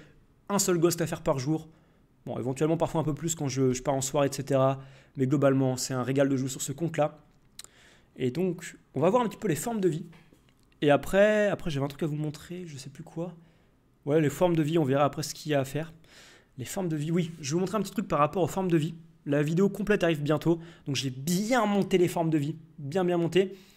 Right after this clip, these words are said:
Euh, bien monté ça qui rapporte évidemment plus de métal, deux pour cent à chaque niveau, ce qui est énorme. C'est quasiment trois cinquièmes. En, en gros, ça,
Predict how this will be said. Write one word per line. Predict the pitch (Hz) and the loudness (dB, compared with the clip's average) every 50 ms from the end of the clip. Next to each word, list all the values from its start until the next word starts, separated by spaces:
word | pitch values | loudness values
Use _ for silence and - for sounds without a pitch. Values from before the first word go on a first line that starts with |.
| - - - - - _ _ _ _ - | -20 -20 -20 -20 -20 _ _ _ _ -2
Euh, | 147 139 135 131 131 127 127 123 120 | 2 2 4 4 2 2 2 0 -2
bien | 113 117 120 139 208 208 | -4 -6 -2 0 2 2
monté | 202 185 185 170 | 2 2 0 -2
ça | 170 190 185 | -2 -2 -2
qui | 185 - 160 | 0 2 2
rapporte | 156 143 - 175 170 - | 2 2 2 0 -2 -2
évidemment | 156 151 151 156 165 160 | -2 -2 -2 -2 -2 -4
plus | 165 - 175 156 | -6 -8 -2 0
de | 151 165 | 2 2
métal, | 156 147 - 180 180 165 143 135 | 2 2 2 2 2 2 2 4
deux | 185 196 | 2 2
pour | 190 - 190 180 | 2 0 -4 -4
cent | - 196 190 180 | -4 -2 -2 -2
à | |
chaque | 165 - 185 - - | -2 -2 -4 -4 -2
niveau, | 175 175 190 | 0 0 0
ce | 185 - | 0 0
qui | - - - 156 | -2 -2 -2 -2
est | 165 160 - - - - 285 294 294 | -2 -2 -6 -14 -8 -2 0 0 2
énorme. | 285 277 277 262 247 226 196 190 175 160 143 - - - - - - _ _ _ _ | 2 2 2 4 4 4 4 4 2 -2 -2 -4 -8 -14 -20 -20 -20 _ _ _ _
C'est | - - - 170 | -6 -4 -2 0
quasiment | - 185 170 156 190 202 202 202 | 0 0 0 2 0 0 0 -2
trois | 202 - - - 240 214 | -2 -4 -4 -2 -2 0
cinquièmes. | - - 226 202 214 - 226 220 220 202 190 160 143 147 - - - _ - | 0 -2 -2 -4 -2 0 0 2 2 2 2 0 0 -4 -8 -16 -20 _ -6
En, | 185 | -4
en | 190 214 202 185 | 0 2 2 2
gros, | 185 226 254 | 4 2 2
ça, | 240 - 233 247 262 254 | 2 4 4 4 2 0